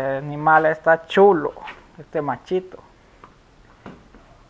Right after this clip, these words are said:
Pero claro que nos encantan las hembritas también. Y yo extraño tener a esa Prado parqueada. Miren, aquí me pueden ver, ve. Ey, qué pedo. <laughs> Ey, ustedes fíjense que ya ahorita salí en moto.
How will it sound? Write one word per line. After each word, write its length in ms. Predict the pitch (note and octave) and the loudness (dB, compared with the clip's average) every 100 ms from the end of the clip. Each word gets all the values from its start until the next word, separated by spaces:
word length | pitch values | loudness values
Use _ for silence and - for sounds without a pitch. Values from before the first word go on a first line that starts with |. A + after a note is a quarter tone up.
| - | 2
Pero 380 | F#3+ A3 G#3+ - | 6 6 4 2
claro 380 | F#3 E3+ F3 | 4 4 2
que 80 | F3 | -2
nos 160 | E3+ E3 | -4 -6
encantan 440 | D3 D#3 D3+ D#3 | 0 0 2 0
las 120 | D3 | 0
hembritas 560 | D3+ C#3+ D3+ E3+ D#3+ D#3+ | -6 -4 -4 -2 -2 -2
también. 460 | D3+ C#3+ F#3 A3+ F3 | -4 -4 -4 -4 -4
Y 80 | |
yo 100 | D#3 | -4
extraño 460 | D#3 - F#3 A3 G3+ | -4 0 2 2 0
tener 320 | G3 F3 G3 | -2 0 2
a 40 | F#3+ | 2
esa 120 | E3+ | 0
Prado 420 | - F#3 G3+ F#3+ | 2 4 4 4
parqueada. 420 | D#3+ D#3 F#3+ G#3+ | 2 2 2 0
Miren, 280 | F#3 G#3 G#3 | 0 -6 -4
aquí 180 | F3 E3+ | -4 -4
me 140 | E3+ | -4
pueden 340 | E3 E3 E3 D#3 | 0 2 2 2
ver, 240 | F3 F#3 | 2 2
ve. 280 | E3+ E3 D#3+ | 2 2 2
Ey, 100 | F3 | 2
qué 140 | - | -4
pedo. 380 | D#3 G3 F3+ D#3+ - - - - - - - - | 0 2 2 0 -8 -10 -10 -10 -18 -20 -20 -20
<laughs> 840 | - - - - - - - - | -18 -16 -18 -20 -20 -20 -20 0
Ey, 180 | E3+ F#3+ | 4 4
ustedes 400 | G3 F#3+ F#3+ F3+ | 4 4 6 6
fíjense 400 | F#3 F#3 F3+ F#3 | 4 -2 -2 -4
que 260 | F3 E3 C#3 | -2 -2 2
ya 140 | D#3 | 4
ahorita 340 | E3 F3 F#3 F#3 | 4 4 0 0
salí 440 | D#3+ C#3 D#3 F#3+ | 0 -2 -2 -2
en 180 | D#3+ D3 | -4 0
moto. 440 | F3+ G#3+ A3 G#3 | 0 0 -4 -6